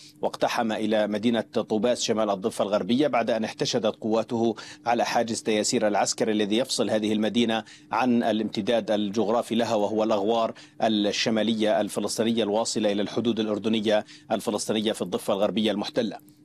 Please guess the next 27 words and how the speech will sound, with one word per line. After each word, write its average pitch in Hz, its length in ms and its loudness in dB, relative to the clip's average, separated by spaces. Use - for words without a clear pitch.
أيضا 117 300 2
الآن 113 400 0
يصلنا 110 460 0
أن-، 110 200 0
أنباء 110 400 2
عن 110 280 0
اقتحام - 460 -2
لمخيم 107 500 0
الدهيشة 117 440 0
ومواجهات 110 800 0
تندلع 110 440 2
في 110 180 -2
هذا 107 360 2
الموقع 127 500 0
في 120 160 -2
المنطقة 113 400 0
الجنوبية 110 520 0
من 107 180 0
مدينة 107 340 0
بيت 110 220 -2
لحم 143 260 0
التي 127 200 0
اقتحمها 113 600 -2
جيش 123 220 2
الاحتلال 110 400 0
وينفذ 107 460 0
عمليات 107 580 0